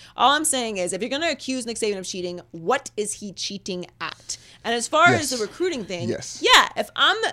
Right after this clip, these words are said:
Speaker 1: the number one player in the country, I wanna go to the number one school that's going to get me to the N F L
Speaker 2: Right.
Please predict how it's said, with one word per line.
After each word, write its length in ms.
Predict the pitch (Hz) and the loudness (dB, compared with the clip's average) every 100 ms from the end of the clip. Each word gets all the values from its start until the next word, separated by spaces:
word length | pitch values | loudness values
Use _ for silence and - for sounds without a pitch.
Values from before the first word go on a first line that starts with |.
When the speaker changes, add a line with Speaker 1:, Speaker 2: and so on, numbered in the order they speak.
| - | -6
Speaker 1:
the 180 | 180 262 | 0 0
number 400 | 220 226 262 262 | 2 0 2 2
one 220 | 254 254 | 2 -2
player 240 | 233 254 | 0 2
in 80 | 240 | 2
the 80 | 214 | 0
country, 480 | 269 285 - 185 185 - | -4 -6 -4 -6 -4 -2
I 60 | |
wanna 220 | 214 262 262 | 0 0 0
go 120 | 262 | -2
to 140 | 254 233 | -2 -4
the 140 | 247 | -4
number 600 | 208 180 196 226 240 226 | -4 -4 -4 -2 0 0
one 400 | 202 202 214 208 | -2 -4 -4 -4
school 760 | 185 - - 320 233 170 175 208 - - | -6 -6 -2 0 0 0 -2 -6 -14 -4
that's 180 | 208 220 | -2 -2
going 180 | 254 240 | -4 -2
to 60 | |
get 160 | 226 220 | -2 -2
me 140 | 233 | -4
to 220 | - 247 | -8 -8
the 200 | 196 226 - | -8 -12 -8
N 260 | 208 226 220 | -8 -6 -6
F 300 | 202 - 220 | -6 -4 0
L 420 | 247 185 175 185 | 2 4 2 0
Speaker 2:
Right. 180 | 98 | 0